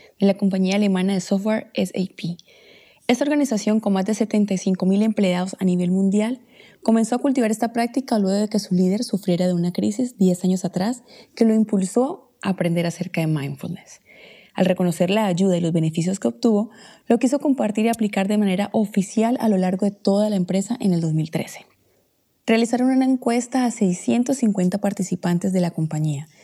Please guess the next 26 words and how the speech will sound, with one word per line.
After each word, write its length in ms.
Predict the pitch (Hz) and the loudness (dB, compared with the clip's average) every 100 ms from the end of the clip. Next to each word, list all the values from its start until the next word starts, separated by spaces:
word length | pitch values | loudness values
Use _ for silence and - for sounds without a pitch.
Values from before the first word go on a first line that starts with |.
| - - | -20 -4
y 120 | - | -2
confirmaron 720 | 196 190 180 170 175 175 170 160 | 2 0 2 0 2 2 0 -2
que 140 | 165 | 0
han 160 | 165 175 | 2 2
mejorado 460 | 202 196 180 180 | 2 0 0 0
su 100 | 202 | 0
nivel 220 | 202 175 165 | 2 2 0
de 100 | 180 | 0
felicidad 540 | 190 185 - 170 190 202 | 0 0 0 0 0 0
y 80 | 202 | 0
bienestar, 600 | 180 160 - 147 - _ _ - - - | 2 0 -6 -10 -12 _ _ -20 -20 -4
la 120 | 170 | 0
habilidad 400 | 170 165 165 165 | 2 2 0 0
para 120 | 165 | 0
enfocarse 420 | 185 180 - 170 175 | -2 -2 -4 -2 0
en 60 | |
una 160 | 170 175 | 0 -2
sola 260 | - 170 | -2 -4
cosa 440 | - 214 220 247 262 | -2 -2 -2 -2 -2
y 120 | 202 | 0
el 80 | 180 | 2
nivel 180 | 170 165 | 2 0
de 80 | 180 | -2
claridad 400 | 190 180 165 156 | 0 0 -2 -2
mental, 540 | 165 156 185 226 277 | -2 -2 -2 -2 -4
creatividad 600 | 208 180 165 160 180 226 | -4 -2 -2 -2 -2 -4